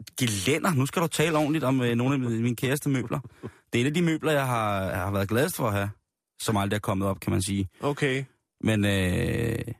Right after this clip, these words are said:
Speaker 2: Du bruger den til at grinde på?
Speaker 1: Jeg fik den i tredive års fødselsdagsgave, og med alt det der twerking, der foregår, og grinding, og humping, og, øh,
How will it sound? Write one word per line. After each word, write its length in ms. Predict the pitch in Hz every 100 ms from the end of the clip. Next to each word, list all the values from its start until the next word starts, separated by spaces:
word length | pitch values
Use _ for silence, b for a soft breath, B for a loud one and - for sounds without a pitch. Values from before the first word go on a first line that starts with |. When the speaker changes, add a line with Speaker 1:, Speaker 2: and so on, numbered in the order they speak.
| _
Speaker 2:
Du 60 | -
bruger 180 | 131 135
den 40 |
til 100 | -
at 100 | 127
grinde 340 | 123 120 123 139
på? 300 | - 131 120 B -
Speaker 1:
Jeg 100 | 139
fik 180 | 185 185
den 80 | 190
i 80 |
tredive 300 | 160 131 139
års 100 | 139
fødselsdagsgave, 520 | 135 131 131 123 113 110
og 80 |
med 120 | 117 127
alt 140 | 151
det 100 | 156
der 100 | 139
twerking, 480 | - 131 139 151 151
der 80 | 117
foregår, 460 | 120 123 127 117
og 100 | 107
grinding, 680 | 113 110 127 139 131 127 117
og 420 | - 101 104 98
humping, 680 | 98 117 139 147 135 127 -
og, 460 | 104 101 104 101
øh, 80 | 101